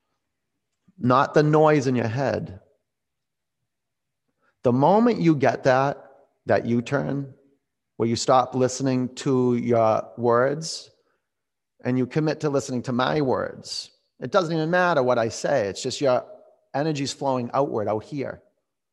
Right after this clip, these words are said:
That's why people love music so much. They don't know it, but just everything starts to shift. Usually why it's people's moods start shifting,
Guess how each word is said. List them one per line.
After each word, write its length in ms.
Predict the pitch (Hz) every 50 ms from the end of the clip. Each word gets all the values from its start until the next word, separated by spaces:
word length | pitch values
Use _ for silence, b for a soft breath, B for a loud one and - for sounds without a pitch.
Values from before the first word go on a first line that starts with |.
| _ _ _ _ _ _ _ _ _ _ _ _ _ _ -
That's 80 | 131
why 100 | 170 170
people 360 | 143 - - 180 175 - 147 147
love 240 | 147 135 117 110
music 420 | 117 131 147 175 196 190 196 185 -
so 200 | - 135 123 120
much. 300 | 110 104 104 - 98 -
They 80 | 147
don't 220 | 151 165 160 156 170
know 180 | 190 202 214
it, 100 | 170 139
but 120 | - 120 -
just 240 | - - 107 - 107
everything 400 | 131 131 147 135 - 139 135 131
starts 320 | - - 107 107 117 -
to 80 | - 127
shift. 580 | - - - 185 165 - - - - - - _ _ _ _ _ _ _ _ _ _ _ _ _ _ _ _ _ _ _ _
Usually 260 | - 127 135 135 143
why 100 | 120 117
it's 140 | 120 120 -
people's 400 | - - 139 - - 139 127 110
moods 300 | 139 143 165 190 190 185 -
start 260 | - 170 147 - -
shifting, 540 | - - 131 117 - - 117 113 110 98